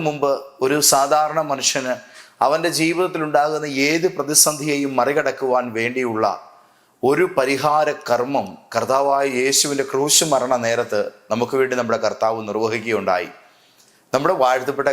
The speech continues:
കർത്താവിൻ്റെ ഏറ്റവും ശ്രേഷ്ഠമേറിയ ക്രൂശ് മരണത്തിൻ്റെയും പുനരുത്ഥാനത്തിൻ്റെയും വാ-, ആ ശുശ്രൂഷ വഴികളിൽ നമ്മളുടെ അനുദിന ജീവിത പ്രശ്നങ്ങളുടെ പരിഹാരത്തിനായി യേശു എന്തെല്ലാം ചെയ്തു എന്നുള്ള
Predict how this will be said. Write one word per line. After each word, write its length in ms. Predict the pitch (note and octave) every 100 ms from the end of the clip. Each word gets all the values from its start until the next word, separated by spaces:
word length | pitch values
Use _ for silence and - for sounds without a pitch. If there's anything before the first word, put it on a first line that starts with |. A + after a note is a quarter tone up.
| B2
കർത്താവിൻ്റെ 600 | G#2 A2+ A2+ A2+ G#2+ G2 F2 - _ _ _ _ _ _ _ -
ഏറ്റവും 380 | C#3 C#3+ F3 E3+
ശ്രേഷ്ഠമേറിയ 840 | C#3 C#3 D3 - E3+ D#3 C#3 C3+ B2+ B2
ക്രൂശ് 320 | C3 C3+ E3
മരണത്തിൻ്റെയും 560 | D3+ B2+ B2 A#2+ A#2+ A#2 A2+
പുനരുത്ഥാനത്തിൻ്റെയും 1120 | A2+ B2+ C#3 B2+ B2+ A#2+ A#2+ A2+ A2+ A2+ A2+ A2+ - _ - - _ _ - - G2
വാ-, 340 | G#2 G2+ G#2 F#2+ G#2
ആ 40 | A#2
ശുശ്രൂഷ 420 | A2+ - E3 D#3+ D#3 C#3
വഴികളിൽ 480 | A2 G#2+ A#2 A#2+ G2+ - - _ _ -
നമ്മളുടെ 460 | B2+ D#3+ F#3+ F3+ E3+
അനുദിന 340 | D3 D#3+ E3+ D#3+ C3
ജീവിത 340 | C#3 C#3+ D3 C#3+
പ്രശ്നങ്ങളുടെ 680 | - A#2 - D3+ D3+ C#3+ C#3 C3
പരിഹാരത്തിനായി 840 | A#2 A#2+ C#3 C#3 C#3 B2+ A#2+ A#2 F2+ B2
യേശു 260 | C#3+ - C#3+ C3+
എന്തെല്ലാം 480 | D#3+ F3+ F3+ E3 D3 B2+
ചെയ്തു 280 | B2 C#3+ D3 B2
എന്നുള്ള 280 | B2 A2+